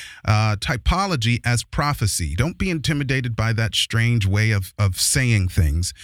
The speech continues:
Uh, we're gonna get into the Word of God in just a moment. But again, as I've been saying recently a lot, injustice anywhere makes way for unrighteousness everywhere. Right living and understanding of the Scriptures stems all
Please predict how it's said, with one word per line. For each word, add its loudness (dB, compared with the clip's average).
Uh, 4
we're 2
gonna 0
get 0
into 0
the 4
Word 2
of 0
God 2
in 2
just 2
a 2
moment. 2
But 2
again, 2
as 2
I've 0
been 4
saying 0
recently 0
a 4
lot, 2
injustice 0
anywhere 2
makes 0
way 2
for -4
unrighteousness 0
everywhere. 0
Right 0
living 2
and 2
understanding 0
of -2
the 0
Scriptures 0
stems 0
all 0